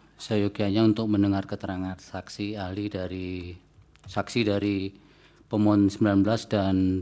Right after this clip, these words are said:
tiga satu. Tapi Mahkamah sebelumnya mohon maaf karena tadi persidangan terlambat dibuka karena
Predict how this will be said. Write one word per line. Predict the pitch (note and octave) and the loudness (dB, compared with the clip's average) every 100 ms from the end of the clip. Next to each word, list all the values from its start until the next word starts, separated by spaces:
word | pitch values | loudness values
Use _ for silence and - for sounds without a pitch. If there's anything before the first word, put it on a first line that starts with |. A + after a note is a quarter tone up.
| - | -6
tiga | G2 F#2+ | -8 -6
satu. | - F#2+ F2 F#2 F#2 A#2 C#3 - _ _ _ _ _ _ _ _ _ _ _ _ _ - | -6 -8 -8 -8 -8 -6 -8 -12 _ _ _ _ _ _ _ _ _ _ _ _ _ -14
Tapi | G2 A2+ A2+ A2 B2+ | -8 -4 -2 -4 -4
Mahkamah | A2 G2 G#2 | -6 0 0
sebelumnya | G#2+ G#2+ F#2+ G2+ | 0 -2 -2 2
mohon | G#2 F#2 F#2+ | 2 0 -2
maaf | F#2 G2+ | -4 -10
karena | F#2+ G2 F#2+ | -10 -12 -12
tadi | F2 F#2+ G2 G#2 G2+ _ _ _ | -14 -12 -10 -10 -14 _ _ _
persidangan | - - G2+ F#2+ F#2+ G2+ G2+ G2 F#2 _ _ _ _ _ _ _ | -20 -16 -14 -12 -10 -8 -8 -10 -16 _ _ _ _ _ _ _
terlambat | - F2+ F2+ F2+ | -12 -10 -8 -10
dibuka | - - F2 F#2+ | -14 -18 -16 -16
karena | F#2 F2 F#2+ F#2 F#2+ | -16 -14 -12 -10 -12